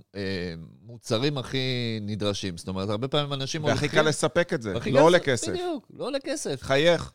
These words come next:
Speaker 1: כמה דברים אנשים עושים בשביל לקבל תשומת לב. אני, למשל, יש לי מכונת קפה בבית, אבל אני בכל זאת הולך, שותה קפה בחוץ בבית קפה, אז למה?
Speaker 2: יותר נחמד.
Speaker 1: כן, אני אוהב, מחייכים אליי, מחייך אליי, יש לי מישהו לדבר
Speaker 2: מגישים
Speaker 1: איתו.
Speaker 2: לך כוס נחמד
Speaker 1: כן.
Speaker 2: כזה.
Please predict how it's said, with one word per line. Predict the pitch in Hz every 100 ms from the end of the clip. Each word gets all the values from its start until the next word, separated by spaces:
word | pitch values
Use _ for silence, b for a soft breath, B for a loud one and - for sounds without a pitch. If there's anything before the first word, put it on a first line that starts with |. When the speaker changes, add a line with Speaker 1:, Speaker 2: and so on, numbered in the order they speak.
| _
Speaker 1:
כמה | 151 220
דברים | 233 233 233 233
אנשים | 202 156 190 196
עושים | 175 185 202 - -
בשביל | 110 123 139
לקבל | 139 160
תשומת | 160 160 147
לב. | 139 117
אני, | 113 143
למשל, | 143 135 123 127 123
יש | 123 -
לי | 120 113
מכונת | 107 117 120
קפה | - 113 120
בבית, | 110 107 92 82 67 85 _ _ _ _ _
אבל | 123 147
אני | 247
בכל | - 370
זאת | 370 339
הולך, | 339 330
שותה | 240 311
קפה | 269 -
בחוץ | 254 - 240 220
בבית | 202 208
קפה, | 208 -
אז | 143 120 143 147 - _
למה? | 196 269 175
Speaker 2:
יותר | 131 180 185
נחמד. | 190 185 175 165 _ _
Speaker 1:
כן, | 339 392 359 277 -
אני | 220
אוהב, | 302 170
מחייכים | 175 160 185 180
אליי, | 170 160
מחייך | 139 143 143
אליי, | 127 135 135
יש | 131 135
לי | 131
מישהו | 131 139
לדבר | 123
Speaker 2:
מגישים | 123 123 160
Speaker 1:
איתו. | 165 156
Speaker 2:
לך | 123 131 120
כוס | - 160 143 -
נחמד | 120 - 147 143 -
Speaker 1:
כן. | 151
Speaker 2:
כזה. | 233